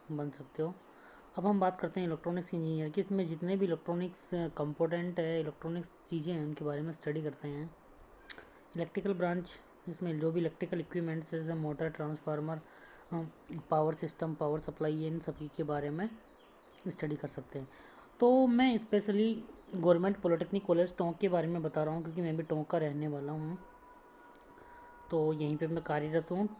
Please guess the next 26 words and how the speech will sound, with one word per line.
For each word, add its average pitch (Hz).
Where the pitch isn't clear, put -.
government 151
polytechnic 160
college 160
टोंक 151
में। 185
तो 247
यहाँ 170
पे 147
अपने 190
क्या 190
है, 196
यहाँ 143
पे 180
कंप्यूटर 175
साइंस 156
में 165
थर्टी 156
सीट 147
है, 147
और 156
इलेक्ट्रॉनिक्स 180
इंजीनियरिंग 175
में 185
थर्टी 160
सीट 160
है, 160